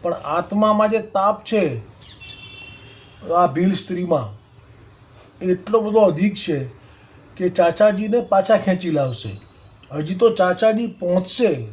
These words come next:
ગોવર્ધનનાથજીના સન્મુખ થશે, ગુસાઈજીને આ બધી વાત કરશે, એ પહેલાં જ ગોવર્ધનનાથજી એવી લીલા કરશે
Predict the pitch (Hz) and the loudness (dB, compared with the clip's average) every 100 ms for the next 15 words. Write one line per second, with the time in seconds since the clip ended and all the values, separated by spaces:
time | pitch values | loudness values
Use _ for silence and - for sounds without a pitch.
0 | 120 160 196 190 208 196 185 175 160 185 | -6 -2 0 2 0 2 2 0 -4 0
1 | 185 175 - - 170 185 190 - 185 202 | 2 0 -2 -4 0 0 -2 -2 -2 -2
2 | 202 160 160 180 185 170 185 190 175 175 | -4 -6 0 2 2 -2 0 2 2 0
3 | 175 180 170 180 - 202 180 196 170 185 | -4 0 0 0 -2 -2 0 -2 -2 -2
4 | 208 190 180 202 214 214 220 226 202 214 | -2 2 4 4 2 -2 2 2 2 0
5 | 208 202 185 202 196 208 196 196 196 202 | 2 0 0 -4 -2 0 2 2 0 -2
6 | 202 - 160 120 | -6 -6 -6 -8